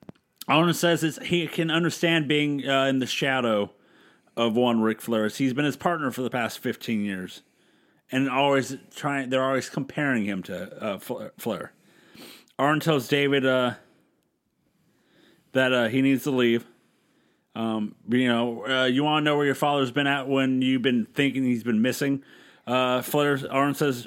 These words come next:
uh, Flair had a panic attack before David's graduation. Uh, Flair was being hurt, but he was, uh, being hurt, but he was doing the job so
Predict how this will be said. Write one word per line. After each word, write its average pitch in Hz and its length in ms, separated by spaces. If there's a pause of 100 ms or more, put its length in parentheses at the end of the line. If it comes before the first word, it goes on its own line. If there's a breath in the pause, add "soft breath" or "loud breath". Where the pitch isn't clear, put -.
uh, 131 280
Flair 147 300
had 147 140
a 135 40
panic 170 380
attack 143 420
before 135 280
David's 127 380
graduation. 123 760 (1400 soft breath)
Uh, 120 240
Flair 156 300
was 139 140
being 151 300
hurt, 151 380
but 131 180
he 143 140
was, 139 160
uh, 127 520 (140)
being 135 240
hurt, 127 260
but 120 100
he 127 100
was 117 140
doing 127 300
the 117 80
job 120 460
so 123 340